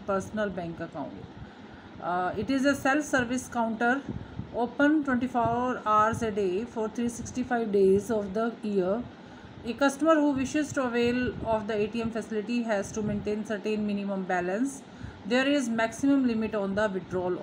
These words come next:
also. So automated teller machine, it is an electronic mechanical machine जिसमें हम अपना कैश विड्रॉल फैसिलिटी mainly यूज़ कर सकते हैं और इसके लिए हमें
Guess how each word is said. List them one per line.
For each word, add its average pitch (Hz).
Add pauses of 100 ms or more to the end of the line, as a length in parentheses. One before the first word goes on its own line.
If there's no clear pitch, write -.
also. 135 (1300)
So 247 (180)
automated 269
teller 240
machine, 247
it -
is 226
an 226 (120)
electronic 226 (220)
mechanical 214
machine 214 (460)
जिसमें 214
हम 226
अपना 214
कैश 208
विड्रॉल 220
फैसिलिटी 214
mainly 202
यूज़ 208
कर 202
सकते 190
हैं 208
और 240
इसके 233
लिए 233
हमें 233